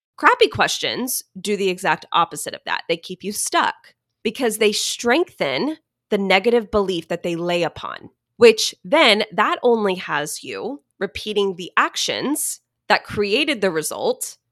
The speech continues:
that you're trying to change in the first place and that you're asking the question about in the first place, right?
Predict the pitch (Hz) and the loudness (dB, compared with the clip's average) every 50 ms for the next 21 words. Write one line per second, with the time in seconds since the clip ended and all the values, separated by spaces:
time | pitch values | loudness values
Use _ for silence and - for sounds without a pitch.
0 | _ _ - - - - 196 208 208 - - 247 233 214 202 202 202 202 - - | _ _ -8 -8 -6 0 0 -2 -2 -2 0 4 6 6 6 6 4 -2 -4 -8
1 | 208 - - - - 214 175 156 147 139 143 - - - 175 170 170 - - 196 | -6 -4 -4 -4 -2 0 0 0 0 -2 -6 -6 -6 -4 -4 -4 -4 -6 -4 -6
2 | 190 185 - - - 113 82 - - - - 180 185 185 156 - - - - - | -4 -4 -6 -10 -10 -10 -10 -10 -10 -6 -6 -4 -4 -4 -4 -4 -4 -4 0 0
3 | 180 190 - - 196 180 175 175 - - - - - - - 165 135 - - - | 0 0 0 -4 -4 -4 -4 -4 -4 -2 -2 -2 0 0 -2 -2 0 -2 -4 -4
4 | - - 143 - - - - - - - - - - - - - - - 196 277 | -4 -6 -10 -10 -12 -14 -14 -14 -14 -14 -16 -14 -14 -10 -10 -8 -6 -4 -4 -4
5 | 294 | -6